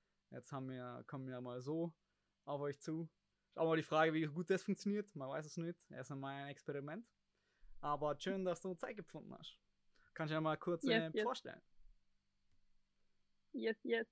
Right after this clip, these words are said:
Speaker 2: Ich bin, äh, es ist eine große Ehre, es ist mir hier zu sein. <laughs> Also virtuell da zu sein im Podcast.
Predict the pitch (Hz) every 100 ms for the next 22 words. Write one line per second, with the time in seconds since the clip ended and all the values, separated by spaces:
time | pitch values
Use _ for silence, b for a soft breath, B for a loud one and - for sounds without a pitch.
0 | - - - - 240 233 226 220 226 233
1 | 233 226 220 254 311 226 240 262 285 254
2 | 247 240 247 277 277 247 247 320 - _
3 | 262 262 - 311 - 269 233 233 226 269
4 | 262 220 226 233 226 - 226 220 254 -
5 | 240 240 247 247 285 -